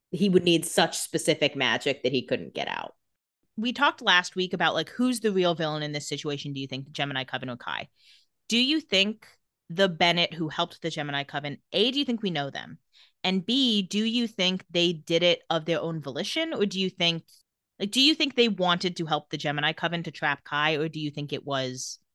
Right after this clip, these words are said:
Speaker 2: more nefarious? What, how do you think the circumstances of that came to be?
Speaker 1: I do think it was probably more nefarious because,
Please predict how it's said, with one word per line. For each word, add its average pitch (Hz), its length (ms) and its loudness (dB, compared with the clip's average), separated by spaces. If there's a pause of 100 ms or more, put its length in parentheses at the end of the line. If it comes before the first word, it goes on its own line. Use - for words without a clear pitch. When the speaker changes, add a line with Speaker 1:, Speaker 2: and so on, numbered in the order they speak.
Speaker 2:
more 165 160 -2
nefarious? 117 520 -6
What, 226 200 2
how 269 120 -6
do 320 60 0
you 320 60 0
think 269 160 -6
the 233 60 -2
circumstances 147 640 -4
of 139 80 -12
that 135 160 -4
came 135 180 -8
to - 80 -14
be? - 180 -16 (440)
Speaker 1:
I 220 120 8
do 247 200 6
think 254 180 6
it 220 80 4
was 190 100 2
probably 156 320 4
more 135 140 0
nefarious 131 580 2
because, 190 300 2